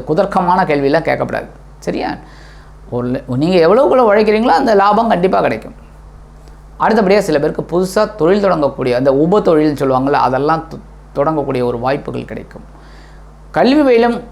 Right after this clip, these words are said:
மாணவ மாணவிகளுக்கு, இந்த குழந்தைகளுக்கெல்லாம் கல்வியில ரொம்ப அபாரமான ஒரு வளர்ச்சி உண்டாகும். நல்லா படிப்பாங்க, நல்ல மதிப்பெண்கள் கிடைக்கும். அரசியல்வாதிகள் புதிய திருப்பங்களை பார்ப்பாங்க. இந்த மகர ராசியை சேர்ந்த அன்பர்கள்,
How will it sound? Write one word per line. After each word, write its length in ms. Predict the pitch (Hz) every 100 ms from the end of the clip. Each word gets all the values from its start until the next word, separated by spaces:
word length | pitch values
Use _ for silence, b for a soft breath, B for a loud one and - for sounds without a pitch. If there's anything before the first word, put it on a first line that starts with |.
| - -
மாணவ 440 | 139 190 247 226 175
மாணவிகளுக்கு, 480 | 180 190 175 175
இந்த 140 | 180 147
குழந்தைகளுக்கெல்லாம் 640 | 147 160 160 151 196 -
கல்வியில 340 | 147 160 180
ரொம்ப 340 | 180 147 190 165
அபாரமான 840 | 117 - 127 165 180 180 208 220
ஒரு 140 | 160
வளர்ச்சி 380 | 135 143 147 156
உண்டாகும். 440 | 120 113 107 - - 117
நல்லா 300 | 147 190 208
படிப்பாங்க, 420 | - 143 143 160
நல்ல 260 | 131 135
மதிப்பெண்கள் 540 | 160 123 156 180 151 117
கிடைக்கும். 360 | - - - - - B B B
அரசியல்வாதிகள் 840 | 143 175 180 214 156 147 151 190 196
புதிய 380 | - 180 233
திருப்பங்களை 600 | 214 202 233 - 220 180
பார்ப்பாங்க. 320 | 139 131 139 113
இந்த 120 | 117
மகர 280 | 127 170 220
ராசியை 360 | 208 185 180 160
சேர்ந்த 540 | 160 156 151 139 120 B B B
அன்பர்கள், 540 | 139 185 190 185